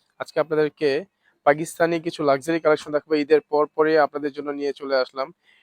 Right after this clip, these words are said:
এই ড্রেসগুলো হচ্ছে আপনার, আমরা রোজার ঈদের মধ্যে কালেকশন করেছি এগুলো। Specially হচ্ছে আপনার কোরবানি ঈদের জন্য একবারই হচ্ছে আমরা এই ড্রেসগুলো কালেক্ট করে রেখেছি।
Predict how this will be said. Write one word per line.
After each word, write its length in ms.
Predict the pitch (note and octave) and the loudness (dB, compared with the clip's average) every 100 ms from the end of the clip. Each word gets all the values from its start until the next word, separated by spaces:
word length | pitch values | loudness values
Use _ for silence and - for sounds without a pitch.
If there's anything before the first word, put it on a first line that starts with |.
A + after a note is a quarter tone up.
| _ _ D#3 | _ _ -6
এই 80 | |
ড্রেসগুলো 420 | D#3 D#3+ D#3+ F3 E3+ | -2 -2 2 2 2
হচ্ছে 240 | - F3+ | 2 4
আপনার, 440 | D#3+ - E3 E3+ | 4 4 6 6
আমরা 360 | D#3 D#3 D#3+ E3 | 6 4 6 6
রোজার 380 | D#3 D#3 E3+ E3 | 4 4 4 4
ঈদের 280 | D3+ D#3+ D#3+ | 2 -4 -4
মধ্যে 320 | D#3+ - E3 | -6 -8 -2
কালেকশন 380 | D3 D3 - D3 | 2 2 0 -8
করেছি 360 | C#3 C3 D3 | -6 -4 -4
এগুলো। 420 | C3+ C3+ C#3 E3 G3 _ _ _ | -4 -2 -2 -4 -6 _ _ _
Specially 380 | - - D#3+ F3 | -16 -4 -2 2
হচ্ছে 200 | E3 - | 2 2
আপনার 200 | D#3+ E3+ | 2 2
কোরবানি 400 | - D#3+ F3 F3 | 2 -4 0 0
ঈদের 200 | D#3+ E3+ | 2 0
জন্য 220 | D#3+ E3 | -2 -2
একবারই 440 | E3 D3+ D#3 E3 E3+ | 2 2 2 0 0
হচ্ছে 220 | E3 E3 | -4 -4
আমরা 220 | D#3+ E3 | -2 2
এই 100 | D3+ | 0
ড্রেসগুলো 360 | D3 D3 D#3 D#3 | 0 -8 -4 -4
কালেক্ট 300 | - D3 - | 0 0 2
করে 120 | D#3 | 0
রেখেছি। 360 | D3 - - | 0 -4 -16